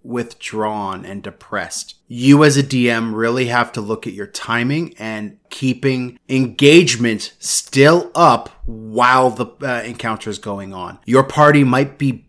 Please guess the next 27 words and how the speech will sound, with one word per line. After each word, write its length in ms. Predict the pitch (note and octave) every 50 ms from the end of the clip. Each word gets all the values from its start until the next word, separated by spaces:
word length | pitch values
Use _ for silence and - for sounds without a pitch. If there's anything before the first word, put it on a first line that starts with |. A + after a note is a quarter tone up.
| _
bound 540 | - A#2+ A#2 A#2+ B2 C3 D3 E3+ F#3 E3+ - _ _
and 220 | A2+ B2 B2 B2 A#2
might 320 | A#2 A#2+ A2 - - _
be 260 | - C#3+ C3+ A#2 - _ _
gagged, 600 | - D#3 D3+ C3+ A2+ G#2+ G2+ F#2+ F2+ - _ - _ _
but 220 | - B2+ A#2 - -
there's 260 | B2+ B2 B2 A#2+ -
still 400 | - - - - C3+ B2+ B2 A#2
stuff 400 | A2+ - - C3 A#2 A2 - -
going 360 | - A2+ A2 A2 G#2+ G#2+ G#2
on 260 | G2+ G2 G2 F#2+ F#2+
and 180 | F#2 F2+ G2 G2+
they 140 | A2 G#2 G2+
can 180 | - A#2 G#2+
still 640 | G#2 - - - - C#3 C#3 C3 B2 A2 G2 F2 - _ _ _
see 800 | _ - - - - - - - C3 B2+ A#2+ A2+ G#2+ G2 F#2+ G2+ _ _
other 220 | - A2+ A2 A2+
things 300 | A2 - A2+ G#2 F#2+ -
going 280 | - G#2 G2+ G2 F#2+ G2
on. 200 | G2+ F#2+ F#2 F2+
They 100 | G2 G2+
can 140 | - A2+ G#2
still 280 | - - C3 B2 A2
observe 540 | A2+ A2 G#2 - - A2 G#2 G#2 G#2 G2+ -
some 240 | - - G#2+ F#2+ F2+
things. 280 | - F#2 F2 F2+ F2 -
So 280 | - A2 G#2 G2 -